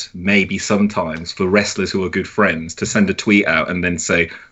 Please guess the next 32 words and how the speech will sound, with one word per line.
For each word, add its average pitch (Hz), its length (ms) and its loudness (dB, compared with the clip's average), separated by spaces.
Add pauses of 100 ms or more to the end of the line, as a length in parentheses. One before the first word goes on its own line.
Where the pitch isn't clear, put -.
(140)
"But 101 80 4
wait 104 260 4
a 107 60 2
second, 87 320 -2
I 95 80 2
was 101 160 2
sending 92 300 0
that 87 160 2
as 82 100 -6
me, 90 300 -4
not 92 260 -4
as 87 400 -4 (300)
the 98 100 2
wrestler." 113 500 0 (520)
Um, 92 420 2 (400)
it's 120 200 2
really 123 380 4
hard, 110 300 4
kind 101 180 0
of 85 200 -8
almost 104 460 2
schizophrenic 104 600 2
kind 90 220 0
of 82 80 -6
thing 110 300 2
to 98 100 -6
be 87 440 -2 (100)
a, - 200 -6
a, 90 240 2 (220)
a, - 60 -14 (100)
a - 80 -6
Twitter 98 520 2